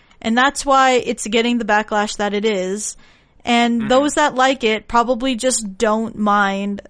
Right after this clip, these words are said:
Speaker 1: the, seeing that again. So I think that's, like, un-, one big thing about it.
Speaker 2: Well, here's the, here's the one thing that I just absolutely do not understand about the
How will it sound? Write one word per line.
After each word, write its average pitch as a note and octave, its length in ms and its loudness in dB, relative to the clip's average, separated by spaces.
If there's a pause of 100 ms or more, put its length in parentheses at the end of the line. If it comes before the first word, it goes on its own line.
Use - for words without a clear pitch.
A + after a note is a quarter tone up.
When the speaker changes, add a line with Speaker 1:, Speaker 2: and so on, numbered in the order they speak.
(320)
Speaker 1:
the, G#3 280 -10 (140)
seeing C#4+ 600 -2
that G#3 280 0
again. G3+ 580 -2 (600)
So B3 200 0
I B3+ 120 4
think D#4 260 -4
that's, D#4+ 240 0
like, C#4+ 280 0 (140)
un-, A#3 340 -4
one A#3 240 2
big G#3+ 240 0
thing G3+ 220 -6
about E3+ 260 -6
it. - 160 -10 (800)
Speaker 2:
Well, G#3 120 -8
here's C#4 300 -6
the, C4 200 -2
here's B3+ 220 -6
the G#3+ 80 -2
one D3 280 -2
thing C3 220 -4
that A2+ 180 -4
I G#2+ 220 0
just G#2 320 -12
absolutely A2 480 -6
do G2 160 -12
not G2 280 -8
understand F#2+ 680 -10
about F2 460 -8 (360)
the F#2+ 480 -14